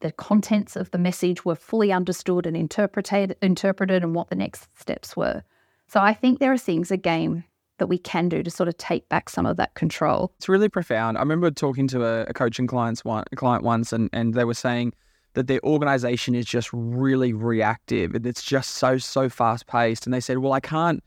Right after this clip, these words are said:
Speaker 2: I can't not get back to someone because they're gonna be chasing me for things." And, and the question I asked them, I said, "If you were to really think through, if you were in a meeting," 'cause they had lots of meetings in their,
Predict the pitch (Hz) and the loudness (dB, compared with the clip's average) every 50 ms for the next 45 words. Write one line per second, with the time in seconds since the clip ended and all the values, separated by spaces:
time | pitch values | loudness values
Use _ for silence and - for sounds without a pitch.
0 | _ _ _ _ _ _ - - - - 160 175 190 156 143 143 131 135 127 - | _ _ _ _ _ _ -8 -6 -4 -2 0 2 2 2 2 2 2 2 2 0
1 | 127 - 131 - - - 117 127 - - 135 - - 123 120 120 120 117 117 117 | 0 -2 -2 0 2 2 2 0 0 -4 -8 -4 -2 -2 0 0 -2 -2 -2 -2
2 | 123 120 113 - _ - 139 135 - 135 127 120 135 127 131 127 127 127 - - | -4 -4 -4 -6 _ -6 -4 -2 -2 -2 0 0 0 0 2 2 2 0 0 0
3 | - 127 123 - - 131 123 117 117 110 - 117 - - 127 127 123 123 120 123 | 0 0 0 0 -2 -2 0 0 0 -2 -4 -6 -4 -2 -2 -2 -2 -2 -4 -4
4 | 123 117 - - 151 175 196 196 - - 294 - - 403 392 359 139 131 123 131 | -4 -4 -2 -2 0 0 0 0 0 -2 -2 -2 -4 -4 -2 -2 0 0 -2 -2
5 | - - 120 120 - - 120 135 - - - 147 151 - 185 214 254 320 277 - | -4 -6 -6 -6 -4 -6 -6 -8 -10 -8 -6 -6 -4 0 0 2 2 2 0 0
6 | - 208 170 160 147 123 127 131 127 143 156 165 175 190 196 175 - - 156 135 | 2 2 2 2 2 0 -4 -4 0 4 4 6 6 4 4 2 0 0 0 0
7 | - - - - - - 101 98 76 120 - 170 185 214 269 277 262 247 185 143 | -2 -4 -8 -8 -6 -4 -2 -2 -2 -2 -2 0 2 2 4 4 4 4 4 4
8 | 131 127 123 117 120 92 85 117 - 139 131 139 131 135 127 120 123 123 131 113 | 2 2 2 0 0 -2 -2 -2 0 2 4 4 4 4 4 2 2 2 2 2
9 | - - 120 120 117 110 110 113 117 120 107 107 117 | 0 -2 -2 0 0 0 0 0 -2 -4 -6 -6 -6